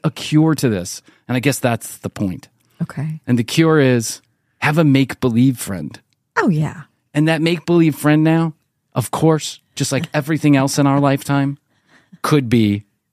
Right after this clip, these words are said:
Speaker 1: A I. I
Speaker 2: A I.
Speaker 1: A I.
Speaker 2: It's there.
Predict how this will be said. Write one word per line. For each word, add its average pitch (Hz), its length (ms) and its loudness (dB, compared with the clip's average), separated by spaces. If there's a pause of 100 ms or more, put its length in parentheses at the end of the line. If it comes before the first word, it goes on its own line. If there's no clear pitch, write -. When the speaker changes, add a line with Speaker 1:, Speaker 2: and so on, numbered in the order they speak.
(320)
Speaker 1:
A 107 160 2
I. 90 220 -4 (340)
I 185 100 -2 (1500)
Speaker 2:
A 170 300 0
I. 262 260 -2
Speaker 1:
A 113 180 2
I. 160 180 2
Speaker 2:
It's 160 280 -4
there. 175 480 -2